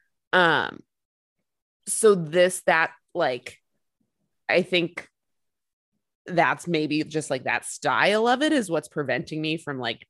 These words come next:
truly loving this movie the way people truly love this movie. But that being said, like, Tangled is my favorite of the recent Disney movies, and that's Dan Fogelman, so who knows?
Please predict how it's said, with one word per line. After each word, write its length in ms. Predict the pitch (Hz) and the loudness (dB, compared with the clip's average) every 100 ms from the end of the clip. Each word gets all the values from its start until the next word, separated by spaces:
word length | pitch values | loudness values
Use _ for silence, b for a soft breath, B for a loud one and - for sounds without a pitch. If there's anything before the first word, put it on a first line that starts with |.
| _ | _
truly 500 | - 165 147 139 135 | -12 -6 -4 -2 0
loving 400 | 120 123 160 190 | 2 4 4 4
this 180 | 214 214 | 0 0
movie 220 | 240 254 | 0 0
the 80 | 247 | 0
way 120 | 175 | 0
people 260 | 151 156 139 | -2 -4 -6
truly 400 | - 139 131 127 | -6 -6 -4 -2
love 260 | 120 135 | 2 2
this 140 | 160 202 | 2 0
movie. 220 | 220 220 | 0 2
But 160 | 170 160 | 2 2
that 200 | 143 156 | 2 0
being 200 | 147 143 | -4 -2
said, 180 | 147 - | -2 -2
like, 200 | 127 - | -6 -10
Tangled 640 | - 143 175 190 226 277 | -2 2 4 6 4 4
is 120 | 262 | 0
my 200 | 214 160 | 0 -4
favorite 580 | 160 147 156 160 156 - _ 147 | -2 -4 -2 -2 -2 -6 _ -6
of 180 | 139 | -4
the 120 | 139 139 | -4 -6
recent 520 | 139 135 - 143 - | -8 -10 -8 -8 -4
Disney 300 | 143 175 214 | -6 -4 -2
movies, 600 | 262 285 339 381 - - _ _ _ _ _ _ _ _ | -2 0 2 0 -4 -16 _ _ _ _ _ _ _ _
and 140 | 160 139 | -4 0
that's 260 | 160 - | -2 -2
Dan 240 | - 339 330 | 0 0 0
Fogelman, 460 | 339 349 359 359 | 0 2 2 0
so 200 | 359 180 | 0 0
who 140 | 180 165 | 0 -4
knows? 400 | - - - | -6 -12 -16